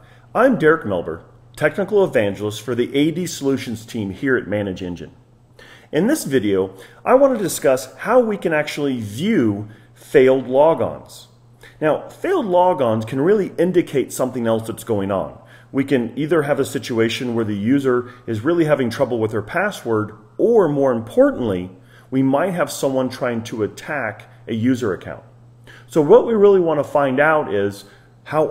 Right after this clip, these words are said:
often these users are trying to attack these accounts, failed logons,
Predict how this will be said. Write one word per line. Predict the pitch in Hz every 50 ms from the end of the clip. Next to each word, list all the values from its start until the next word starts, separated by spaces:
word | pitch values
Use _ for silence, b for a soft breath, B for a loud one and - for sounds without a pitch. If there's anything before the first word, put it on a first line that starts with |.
| -
often | - 113 165 196 196 196 - 147 131
these | 127 123 117 110 107
users | 123 135 131 120 123 120 120 117 -
are | 110 110
trying | 110 - - 131 123 123 120 113
to | 113 - 117 110 104 104 98 - - - - - - - - - - -
attack | 113 110 - - 151 151 151 151 - 117
these | 117 113 104
accounts, | 113 110 107 110 95 87 101 123 - - - b b b b
failed | b - - 127 117 107 101
logons, | 95 101 101 113 120 95 85 78 78 82 107 107 -